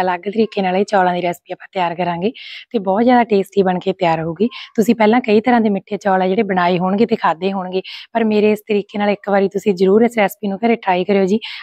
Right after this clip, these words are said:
ਆਪਾਂ ਇਹ ਖੋਪੇ ਵਾਲੇ ਮਿੱਠੇ ਚੌਲ ਬਣਾ ਕੇ ਤਿਆਰ ਕਰਾਂਗੇ। ਚਲੋ ਫਿਰ ਇਸ recipe ਨੂੰ ਸਿੱਖਣ ਦੇ ਲਈ ਤੁਸੀਂ video ਦੇ ਨਾਲ ਜੁੜੇ ਰਹੋ, video ਨੂੰ ਪੂਰਾ ਦੇਖਿਓ। ਜੇਕਰ video ਵਧੀਆ ਲੱਗੀ, like ਤੇ share ਵੱਧ ਤੋਂ ਵੱਧ ਕਰਿਓ ਤੇ ਆਪਣੇ channel ਤੇ ਜੇਕਰ video ਪਹਿਲੀ ਵਾਰ ਦੇਖ ਰਹੇ ਹੋ, ਆਪਣੇ channel ਨੂੰ ਹੁਣੇ subscribe ਕਰ ਲਓ।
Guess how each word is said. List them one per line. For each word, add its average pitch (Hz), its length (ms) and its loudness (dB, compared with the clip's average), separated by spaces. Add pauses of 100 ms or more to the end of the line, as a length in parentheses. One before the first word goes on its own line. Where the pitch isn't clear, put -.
(100)
ਆਪਾਂ 208 220 0
ਇਹ 202 140 2
ਖੋਪੇ 202 320 -2
ਵਾਲੇ 196 180 -2
ਮਿੱਠੇ 190 240 -4
ਚੌਲ 190 220 0
ਬਣਾ 185 220 -2
ਕੇ 202 120 -4
ਤਿਆਰ 175 280 0
ਕਰਾਂਗੇ। 196 400 0 (340)
ਚਲੋ 247 200 2
ਫਿਰ 277 120 2
ਇਸ 247 140 0
recipe 226 280 0
ਨੂੰ 233 80 4
ਸਿੱਖਣ 220 380 0
ਦੇ 214 60 2
ਲਈ 214 100 4
ਤੁਸੀਂ 214 240 -2
video 190 280 4
ਦੇ 233 80 4
ਨਾਲ 214 200 4
ਜੁੜੇ 180 220 0
ਰਹੋ, 202 240 0 (340)
video 208 260 0
ਨੂੰ 247 140 4
ਪੂਰਾ 202 220 2
ਦੇਖਿਓ। 208 320 0
ਜੇਕਰ 190 300 2
video 247 260 4
ਵਧੀਆ 240 240 4
ਲੱਗੀ, 220 240 2
like 196 200 2
ਤੇ - 160 -12
share 214 220 -2
ਵੱਧ 185 160 0
ਤੋਂ - 160 -8
ਵੱਧ 240 100 -2
ਕਰਿਓ 226 260 -2
ਤੇ - 420 -8
ਆਪਣੇ 269 200 4
channel 233 320 2
ਤੇ 269 120 4
ਜੇਕਰ 247 240 2
video 247 220 4
ਪਹਿਲੀ 226 280 2
ਵਾਰ 269 160 4
ਦੇਖ 247 200 0
ਰਹੇ 269 80 4
ਹੋ, 254 40 6
ਆਪਣੇ 240 180 -2
channel 214 340 0
ਨੂੰ 214 120 -2
ਹੁਣੇ 185 160 -6
subscribe 233 480 -2
ਕਰ 214 180 0
ਲਓ। 247 180 -2